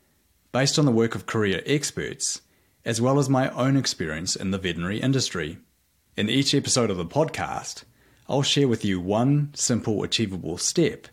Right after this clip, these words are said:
to help you on your own career change journey. Your next step is practice confidence.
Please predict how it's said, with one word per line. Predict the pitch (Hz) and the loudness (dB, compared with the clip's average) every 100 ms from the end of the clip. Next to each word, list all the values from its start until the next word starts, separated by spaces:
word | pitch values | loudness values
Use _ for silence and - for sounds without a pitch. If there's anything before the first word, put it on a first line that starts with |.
| _ _ _ _ - | _ _ _ _ -4
to | 104 | 0
help | 123 123 - | 0 0 2
you | 110 117 117 | 4 4 4
on | 101 | 0
your | 98 98 | 0 0
own | 107 110 | 0 0
career | 107 107 98 | -2 -2 -2
change | 95 107 98 87 | 0 -2 -2 -2
journey. | - 101 85 73 - _ _ _ _ _ _ - | -2 -2 -4 -8 -14 _ _ _ _ _ _ 2
Your | 127 139 | 4 6
next | 123 - | 4 2
step | - 101 - | 0 -2 0
is | 160 123 76 117 - - - _ _ _ _ - | 4 4 2 -6 -10 -10 -14 _ _ _ _ -6
practice | 120 110 - 104 - | -4 -2 -4 -4 -4
confidence. | - - 101 92 80 - - | -6 -6 -6 -6 -8 -8 -12